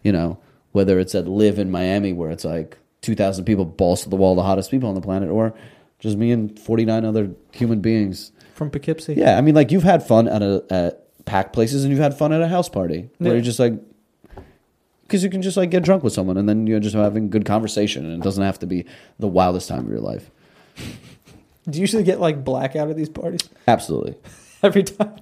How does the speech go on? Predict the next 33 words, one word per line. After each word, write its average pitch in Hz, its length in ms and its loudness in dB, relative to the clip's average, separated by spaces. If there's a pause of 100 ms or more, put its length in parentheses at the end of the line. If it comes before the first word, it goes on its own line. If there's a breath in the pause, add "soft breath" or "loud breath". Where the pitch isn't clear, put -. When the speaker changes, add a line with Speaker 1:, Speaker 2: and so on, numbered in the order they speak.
(420 soft breath)
Speaker 1:
I 151 100 4
wouldn't 190 300 4
say 113 240 2
blackout, 113 840 2
but, 113 140 2
like, 101 180 0
I 104 120 0
have 101 420 -4
to 107 80 -4
be 104 120 0
drunk, 113 440 0
and 107 80 -2
people 117 200 2
are 113 40 4
like, 117 120 0
"Well, 170 160 4
why 160 140 2
can't 160 180 -2
you 170 100 0
do 156 100 2
your 151 80 4
job 143 240 4
sober?" 143 400 2
Like, 120 200 2
you 143 80 -2
know, 110 80 0
I'm 120 120 0
getting 110 180 2
older 104 220 2
and 101 80 0
all 104 100 0
that 98 140 -2
shit. 107 280 -4